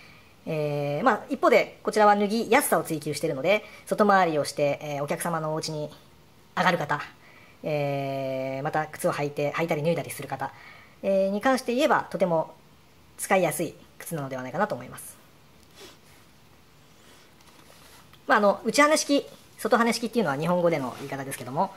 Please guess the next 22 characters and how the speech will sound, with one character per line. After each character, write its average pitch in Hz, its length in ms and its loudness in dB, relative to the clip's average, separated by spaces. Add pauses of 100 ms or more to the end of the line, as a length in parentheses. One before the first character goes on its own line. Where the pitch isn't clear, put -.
(480)
え 143 680 -4
ー、 - 20 0
大 226 100 6
体、 226 280 2 (340)
う 196 40 -10
ー - 20 -8
ん、 170 1200 -6 (960)
ま - 120 -4
あ、 - 20 -12 (680)
イ 202 40 -8
ン 185 60 0
タ 196 80 6
ー - 20 6
ネ 196 60 4
ッ - 20 4
ト 180 80 0
で 147 80 0
す - 60 -10
と 143 80 -8
か、 135 220 -2 (140)
え 147 800 -8
ー、 - 80 -16